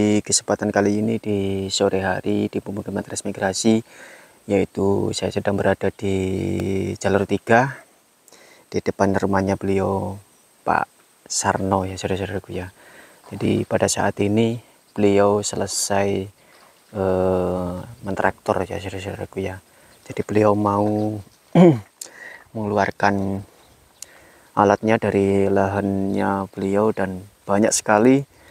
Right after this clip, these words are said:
eh, tantangan, yaitu dari amblesnya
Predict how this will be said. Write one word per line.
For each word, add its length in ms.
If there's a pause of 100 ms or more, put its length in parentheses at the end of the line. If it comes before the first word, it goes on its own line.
(280)
eh, 280
tantangan, 840
yaitu 720 (1600)
dari 240
amblesnya 920